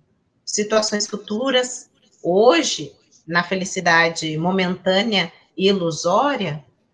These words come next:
nós estamos, talvez, cavando momentos de sofrimento pra frente. Por isso que o irmão José nos concita, nos sugere a prestarmos atenção nos nossos sofrimentos e verificarmos que,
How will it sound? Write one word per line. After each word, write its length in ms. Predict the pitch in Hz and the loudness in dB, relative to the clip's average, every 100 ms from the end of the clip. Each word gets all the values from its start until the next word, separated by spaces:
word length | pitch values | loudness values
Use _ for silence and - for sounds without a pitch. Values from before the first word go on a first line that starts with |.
| - | -4
nós 180 | 175 175 | -2 0
estamos, 300 | 196 190 - | 0 2 4
talvez, 480 | 202 202 170 175 - | 4 4 2 -2 2
cavando 540 | 202 202 165 165 175 | 2 2 0 -4 -4
momentos 580 | 190 208 180 202 - 233 | -4 -2 -2 -4 -4 -6
de 100 | 247 | -6
sofrimento 560 | 277 277 285 277 262 - | -6 -6 -4 -4 -4 -4
pra 140 | 294 | -6
frente. 640 | - - 220 196 - - _ _ - - | -6 -4 -2 -2 -4 -14 _ _ -20 -6
Por 80 | |
isso 140 | 254 - | -4 0
que 80 | 294 | 0
o 40 | |
irmão 220 | 285 262 | 2 2
José 560 | 277 285 202 190 208 - _ _ _ _ - | 2 0 4 4 4 0 _ _ _ _ -4
nos 1160 | 196 196 208 226 - - - - - - - - | 2 4 4 4 2 0 -4 -6 -6 -8 -10 -4
concita, 960 | 247 262 - 269 320 330 _ 165 151 - _ _ _ _ _ | -2 0 -2 -2 -2 -4 _ -6 -6 -12 _ _ _ _ _
nos 880 | 160 170 170 - - - - - - _ | -4 -2 -2 -4 -6 -10 -14 -14 -16 _
sugere 920 | - - 190 - 202 220 247 185 165 - | -10 -4 -2 6 10 10 8 0 -4 -4
a 80 | 185 | -4
prestarmos 520 | 202 208 - 370 330 | -2 0 2 2 2
atenção 440 | 285 233 240 208 | 0 -2 -4 -2
nos 140 | 202 202 | -2 -2
nossos 200 | 196 196 | -2 -2
sofrimentos 560 | 202 - 240 226 277 | -4 -4 -2 0 -2
e 40 | 311 | -2
verificarmos 800 | 349 330 - 294 254 247 247 - | -2 -4 -2 4 4 4 0 -4
que, 380 | - 208 180 | -2 -2 -2